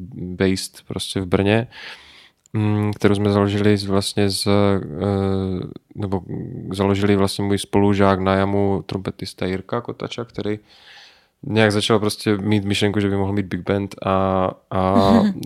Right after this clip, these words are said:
Speaker 1: z toho, že jsme začali hrát prostě různý jako big bandový, už napsaný věci, se nakonec vyvinulo to, že, že máme mezinárodně obsazenou kapelu, která, eh, hraje naše vlastní skladby prostě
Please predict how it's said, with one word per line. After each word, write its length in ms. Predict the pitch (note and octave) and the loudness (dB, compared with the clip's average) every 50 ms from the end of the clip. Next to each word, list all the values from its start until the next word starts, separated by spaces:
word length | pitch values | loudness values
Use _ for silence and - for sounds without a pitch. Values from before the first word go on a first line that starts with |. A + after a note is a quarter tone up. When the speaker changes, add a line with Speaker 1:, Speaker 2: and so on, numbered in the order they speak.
| - - | -10 -8
Speaker 1:
z 120 | A2+ - - | -6 -6 -2
toho, 140 | - G#2 G2 | 0 0 0
že 80 | F#2 | 0
jsme 140 | G2+ G2 G2 | -2 -2 -2
začali 300 | F#2+ F#2+ - A2 G2+ G2 | -2 0 0 0 0 2
hrát 220 | F#2+ F#2+ F#2+ F#2+ | 2 2 2 2
prostě 320 | - - G2+ - - - G2 | 2 -2 -6 -6 -4 -4 -4
různý 460 | F#2+ F#2+ G2 F2+ F#2 F#2 F#2+ F#2+ F#2+ | -4 -4 -6 -6 -6 -4 -4 -4 -4
jako 360 | F#2 - - G2 G2 F#2+ F2+ E2+ | -4 0 2 4 4 4 4 2
big 120 | F#2+ F#2+ | 0 0
bandový, 540 | F2+ F#2 F#2+ F#2+ F2+ G2 F#2+ G2 G2 G2 F#2+ | 2 2 0 2 2 2 2 2 2 2 2
už 120 | F#2 F#2+ F#2+ | 0 0 0
napsaný 420 | F#2 - - - G#2+ G2+ G#2 G#2 | 0 -2 0 -2 0 0 0 0
věci, 360 | F#2+ G2+ G2 - - G2+ G2 | 2 0 0 2 2 0 0
se 160 | F#2+ - G2+ | 2 2 0
nakonec 320 | F#2+ F#2 - F#2+ F#2+ F#2+ F#2 | 0 2 2 0 0 0 0
vyvinulo 460 | F#2+ F#2+ F#2+ F#2+ F#2 F#2+ G2 G2 G2 | 0 -2 -2 0 -2 0 0 0 0
to, 200 | F#2+ - F#2+ F#2+ | 0 -2 -4 -2
že, 200 | F2 F#2+ F#2+ F#2+ G2 _ _ _ _ _ _ _ _ _ _ _ _ - _ - - - - - - - - - - - - _ _ - | -2 -2 -4 -4 -6 _ _ _ _ _ _ _ _ _ _ _ _ -20 _ -20 -20 -20 -20 -20 -20 -20 -20 -20 -20 -20 -20 _ _ -6
že 140 | G#2+ G2+ | -4 0
máme 240 | G2+ G#2 G2+ G#2 G#2 | 2 2 4 4 4
mezinárodně 640 | G2+ G2+ G2 F#2+ G2 G2+ G2+ G2 G2 G2 - G2+ G2 | 4 2 2 2 4 4 6 6 6 4 4 2 0
obsazenou 460 | F#2+ - - - G2 G2 G2+ G2+ G2+ G2 | 0 2 0 0 2 2 4 4 2 4
kapelu, 420 | - G2 - - F#2+ G2+ G2+ F#2+ | 2 -2 0 2 0 2 2 0
která, 600 | - - - G2 F#2+ F#2+ F#2+ F#2+ F#2+ F#2+ F#2+ F#2+ - - | -4 0 2 4 6 6 6 6 6 6 4 2 0 -2
eh, 40 | G2 G2 F#2+ F#2+ F#2+ F#2+ F#2+ F#2+ F#2+ F#2+ F2 E2 | -4 -2 0 2 2 2 4 4 2 2 0 0
hraje 220 | F#2+ G2+ G2+ G2 | 2 2 2 4
naše 240 | F#2+ F#2+ F#2 - G#2+ | 4 2 2 0 2
vlastní 360 | F#2+ F#2+ F#2+ - - - G2 | 2 2 0 0 -2 -4 -6
skladby 500 | F#2 - - G2 F#2+ F#2 F#2 F#2 G2 G2+ | -6 -2 0 0 0 0 0 0 0 0
prostě 400 | G2 - - F#2 - - - - | 0 -2 -4 -6 -6 -6 -4 -2